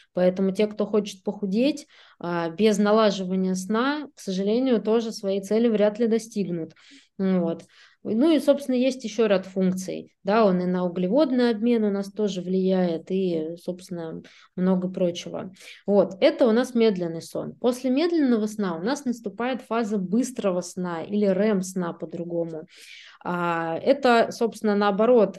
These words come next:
фаза, в которой активность мозга становится, а, п-, она повышается, да, то есть она становится очень похожей на активность мозга в бодрствовании. А, именно в эту фазу сна, в рэм, с-,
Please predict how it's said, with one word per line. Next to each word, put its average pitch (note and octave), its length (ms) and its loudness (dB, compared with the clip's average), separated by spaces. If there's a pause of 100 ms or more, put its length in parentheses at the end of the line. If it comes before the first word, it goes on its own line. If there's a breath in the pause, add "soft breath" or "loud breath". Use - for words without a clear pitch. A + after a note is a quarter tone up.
фаза, G3+ 360 0
в - 100 -14
которой G3 520 2
активность G3 500 -2
мозга F#3+ 520 0
становится, F#3 880 0 (280 loud breath)
а, E3 260 -2
п-, - 140 -2
она G3+ 180 2
повышается, G#3+ 720 0
да, G#3+ 140 2
то A3+ 80 -2
есть F#3+ 120 -2
она F#3+ 140 0
становится A#3 560 0
очень G3+ 340 -2
похожей G#3 680 2
на G3+ 440 0
активность G#3+ 520 -2
мозга G#3 380 2
в E3+ 80 -6
бодрствовании. E3+ 920 0 (640 loud breath)
А, E3+ 760 -2
именно B3+ 320 8
в A3 80 4
эту A#3+ 220 6
фазу F#3+ 360 -2
сна, F3 420 -2
в E3+ 400 -2
рэм, F#3 260 4
с-, - 200 -8